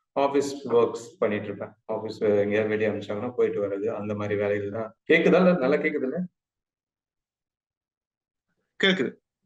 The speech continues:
Speaker 2: சொல்லு.
Speaker 1: ஓகே. So அந்த மாதிரி பண்ணிட்டு இருக்கும்போது, அ, ஒரு கிளாஸ் ரூம் இருக்கும். அங்க வந்து சவுண்டும் பிக்சரும் மாறி மாறி ப்ளே ஆயிட்டே இருக்கும். "இது என்னடா இது? இது என்ன இது?" அப்படின்னு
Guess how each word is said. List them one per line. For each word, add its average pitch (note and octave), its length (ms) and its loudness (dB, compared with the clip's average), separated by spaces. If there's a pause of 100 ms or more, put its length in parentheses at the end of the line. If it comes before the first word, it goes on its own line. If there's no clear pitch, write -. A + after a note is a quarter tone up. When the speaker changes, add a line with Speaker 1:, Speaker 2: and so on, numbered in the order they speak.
(220)
Speaker 2:
சொல்லு. - 380 -4
Speaker 1:
ஓகே. C#3 400 2 (960)
So C3+ 340 2
அந்த C3+ 200 2
மாதிரி D3+ 320 0
பண்ணிட்டு C#3 380 -2
இருக்கும்போது, B2+ 640 0 (1200)
அ, C#3 100 -4
ஒரு C#3+ 220 4
கிளாஸ் C#3+ 480 0
ரூம் E3+ 220 4
இருக்கும். F3 260 2
அங்க D#3 320 -2
வந்து F#3 100 2 (140)
சவுண்டும் E3 720 0
பிக்சரும் - 400 -6
மாறி C3 260 -4
மாறி C3 500 -8
ப்ளே A#2+ 300 0
ஆயிட்டே A2 140 -6
இருக்கும். C#3+ 440 -8 (340)
"இது B2+ 240 2
என்னடா C#3 500 2
இது? A#2 260 -2
இது A2+ 160 -2
என்ன C3+ 280 -4
இது?" A#2 340 -2
அப்படின்னு A2+ 400 -6